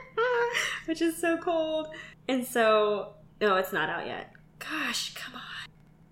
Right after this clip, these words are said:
Oh, I heard a really funny story, actually, about Leigh Bardugo.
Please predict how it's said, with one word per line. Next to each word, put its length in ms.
Oh, 320
I 160
heard 320
a 120
really 420
funny 220
story, 460
actually, 380
about 340
Leigh 120
Bardugo. 680